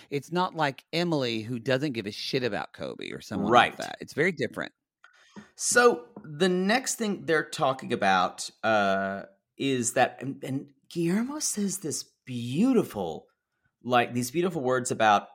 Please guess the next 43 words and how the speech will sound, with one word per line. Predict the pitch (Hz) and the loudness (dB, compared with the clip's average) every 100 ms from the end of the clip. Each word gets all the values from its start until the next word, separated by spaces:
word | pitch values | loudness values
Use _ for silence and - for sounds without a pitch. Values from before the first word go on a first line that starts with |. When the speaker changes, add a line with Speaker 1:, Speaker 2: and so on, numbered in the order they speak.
| - | -14
Speaker 2:
"It's | 127 | -10
really | 139 165 | -4 -4
hard | 202 151 139 123 | -2 -2 -4 -2
being | 113 | -6
an | 107 | -6
immigrant, | 98 98 90 87 - - _ _ | -6 -6 -6 -8 -12 -20 _ _
especially | - - 135 123 131 | -12 -4 -4 -4 -6
Speaker 1:
Mm-hmm. | 113 | -4
Speaker 2:
someone | 113 113 | -2 -2
on | 104 104 107 | -2 -2 -2
the | |
nine-day | 104 101 101 95 | -2 -2 -2 -4
visa, | 127 135 - 98 | -4 -6 -4 -6
because | 104 113 98 - _ _ _ _ _ _ _ - | -6 -6 -6 -8 _ _ _ _ _ _ _ 0
everything's | 127 156 170 175 | 2 2 0 -2
happening | - 120 113 139 120 | -2 -2 -2 -2 -4
around | 101 95 98 101 95 | -2 -2 -2 -4 -6
you, | 87 87 | -6 -6
especially | 90 113 - 110 101 | -6 -6 -4 -6 -6
in | 104 | -4
your | 104 | -4
home | 98 98 | -2 -4
country. | 98 131 135 - 90 87 - | -6 -6 -6 -6 -8 -10 -12
You | 110 | -14
can't | - - 156 151 | -12 -10 -10 -8
go | 123 | -8
home, | 107 127 117 92 95 _ _ - | -6 -6 -6 -8 -16 _ _ -12
and | 110 110 | -6 -6
you | |
feel | 113 147 175 | -6 -4 -2
so | 185 - | 2 0
powerless | 165 - 107 98 90 - - - - _ _ - | 0 2 4 4 -2 -8 -10 -10 -14 _ _ -18
because | 123 127 113 - | -8 -4 -2 -4
you | 135 | -6
can't | 127 160 165 | -4 -2 -2
go | 165 208 | 2 2
back. | 113 95 57 - - _ _ _ - | 4 0 0 -10 -18 _ _ _ -4
And | 127 | -2
if | 123 | 0
they | 127 | 0
died, | 110 135 147 135 101 87 - | 2 4 6 6 4 0 -10
you | 107 | -16
can't | 104 - 113 | -14 -12 -12